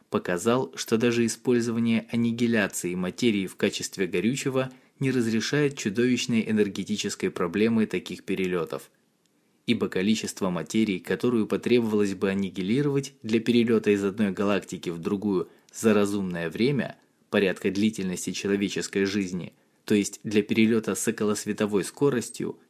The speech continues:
имело бы порядок, равный массе нашей Луны. Поэтому в настоящее время считается, что подобные полёты не будут осуществлены даже в ближайшие столетия.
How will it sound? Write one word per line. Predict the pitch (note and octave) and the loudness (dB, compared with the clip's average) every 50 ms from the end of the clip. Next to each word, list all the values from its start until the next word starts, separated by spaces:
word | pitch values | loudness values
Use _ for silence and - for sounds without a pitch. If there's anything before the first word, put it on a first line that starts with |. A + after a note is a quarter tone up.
| _ _ _ | _ _ _
имело | - C3+ C#3 E3+ F3 E3 D#3+ | -4 -2 0 0 0 0 0
бы | D3 D3 D3 | 2 0 0
порядок, | C#3 - G#2+ G2 A2+ A#2+ A#2+ A#2 A2 - - | 2 2 2 4 4 4 4 2 0 0 -2
равный | F#2+ G2 A2 A#2 A2 A2 A2 G2+ | 0 2 2 2 2 2 2 2
массе | F#2+ F#2+ G2+ G#2 A2 - - - G#2 | 2 0 0 0 0 -2 -4 -4 -4
нашей | F#2+ F#2+ F#2 F#2 - - G2 F#2 | -2 -2 -2 -4 -4 -4 -4 -2
Луны. | F#2 G2 G#2 G#2+ G#2+ G2 E2+ - - _ _ _ _ _ _ _ _ _ _ _ _ _ _ _ _ _ | -2 -2 -2 -2 -2 -4 -6 -8 -14 _ _ _ _ _ _ _ _ _ _ _ _ _ _ _ _ _
Поэтому | - G2 G2 F#2+ F2+ - F#2 F#2+ F#2 F2 | 0 2 2 2 2 0 -2 -2 -2 -2
в | E2+ G2+ | 0 0
настоящее | G#2 G2 - - G2+ F#2+ F2+ E2 E2 - - F2 F2+ | -2 -2 0 0 0 0 0 0 -2 -4 -4 -2 0
время | F#2 G#2+ A#2+ B2+ A#2 F#2 E2 - - | 2 2 4 4 2 0 -2 -4 -8
считается, | - - - G#2+ - C#3 D3 C#3+ C3+ - A#2+ A2+ | -4 -2 -2 0 0 0 0 0 -2 -2 -4 -6
что | - - - G#2+ | -4 -4 -4 0
подобные | - G#2+ G#2 G#2+ G2+ F#2+ F#2 F#2 F2 | 0 4 4 4 4 4 0 -2 -4
полёты | - - E2 F2 G#2+ C#3 D3 D3 C#3+ C3+ C#3 - - _ _ _ | -4 -4 -4 0 0 0 2 2 0 0 0 -4 -12 _ _ _
не | - D#3+ F3+ | 2 2 2
будут | D#3 C3+ A#2 A#2 A2+ G#2+ | 2 2 2 2 2 0
осуществлены | G2+ F#2 - A2 G2+ - G2+ - - - - F2 F#2 A2 C#3 D#3 D#3 - - _ _ _ | -2 -2 -2 -4 -4 -4 -4 -6 -6 -8 -6 -2 -2 0 0 0 -2 -6 -10 _ _ _
даже | - A2 A#2+ C#3 D3+ D3+ D#3+ | 0 2 2 2 4 2 0
в | D3+ C#3 | -2 0
ближайшие | A#2+ A2 G2+ F#2 F#2+ F2+ F2 F2 - - - F#2 F2+ | 0 0 0 2 2 0 0 0 -2 -4 -6 -6 -6
столетия. | - - - F2+ F2 E2+ E2+ F2 - - - - - - - | -6 -6 -6 -4 -4 -4 -6 -8 -8 -8 -6 -6 -6 -10 -14